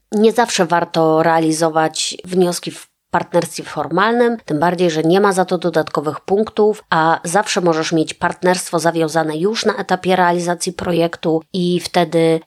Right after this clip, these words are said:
teraz piszesz, że będziesz starał się o pozyskanie partnerów, których być może pozyskasz. I ci partnerzy na przykład wtedy nieodpłatnie użyczą salę, ale nie musisz tego robić na etapie wnioskowania.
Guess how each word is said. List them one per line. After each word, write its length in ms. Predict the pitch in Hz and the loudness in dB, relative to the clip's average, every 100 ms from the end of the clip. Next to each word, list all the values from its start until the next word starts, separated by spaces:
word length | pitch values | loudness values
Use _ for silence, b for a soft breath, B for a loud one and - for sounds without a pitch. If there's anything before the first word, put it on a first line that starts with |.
| - | 0
teraz 360 | 202 190 165 - | 2 4 0 -2
piszesz, 420 | 185 165 170 151 | -4 -2 0 -2
że 500 | - 165 160 156 156 | -2 0 2 2 2
będziesz 480 | 160 175 170 160 - | 0 0 2 0 0
starał 380 | - 262 262 226 | 0 0 0 -2
się 140 | 220 | -4
o 60 | 208 | -2
pozyskanie 580 | 220 196 - 202 190 | -2 -4 -2 0 0
partnerów, 560 | 185 180 175 180 175 - | 0 -2 2 2 2 -2
których 320 | - 170 156 | -4 -2 -2
być 320 | 147 165 - | 0 0 0
może 420 | 135 139 135 143 147 | -4 -4 0 -2 -2
pozyskasz. 800 | - 165 156 139 - - - - _ - | -4 -2 -2 -4 -6 -6 -6 -10 _ -2
I 140 | 415 | 0
ci 140 | - | 0
partnerzy 440 | - 277 190 185 185 | 0 -2 2 0 2
na 120 | 165 | 0
przykład 240 | - 170 | 0 -4
wtedy 300 | - 170 160 | -2 0 4
nieodpłatnie 640 | 160 156 151 - 156 170 156 | 4 4 0 -2 -2 0 0
użyczą 460 | 147 143 - 143 139 - | -2 -8 -4 -4 -4 -12
salę, 460 | - - 160 196 254 B B | -6 -2 2 2 0 B B
ale 180 | 208 202 | 0 4
nie 160 | 233 | 4
musisz 360 | 240 254 226 - | 4 2 0 -2
tego 220 | 165 156 | 0 0
robić 240 | 147 143 143 | 0 -2 -4
na 100 | - | -4
etapie 300 | - - 143 | -4 -6 -6
wnioskowania. 800 | 151 143 - 151 165 180 180 | -4 -4 -4 -2 0 2 2